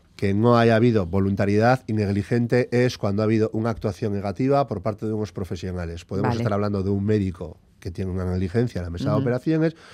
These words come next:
Speaker 1: o podemos estar hablando, como en este caso, que no se cumplen los requisitos mínimos que se debían de cumplir. También están imputados, además de,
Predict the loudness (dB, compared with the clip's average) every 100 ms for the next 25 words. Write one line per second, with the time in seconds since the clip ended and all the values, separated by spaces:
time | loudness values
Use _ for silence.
0 | -20 -4 2 4 4 2 0 2 4 2
1 | 2 0 -2 -2 -2 -2 -2 -2 -2 -2
2 | -4 -4 -2 0 0 0 -4 -20 -20 -4
3 | -2 -2 -4 -4 -4 -4 0 0 0 0
4 | -2 -6 -8 -6 -4 -4 -6 -8 -10 -8
5 | -8 -8 -14 -20 -16 -6 0 0 0 0
6 | 0 0 2 4 6 4 2 -4 -6 -4
7 | -4 -4 -2 0 -2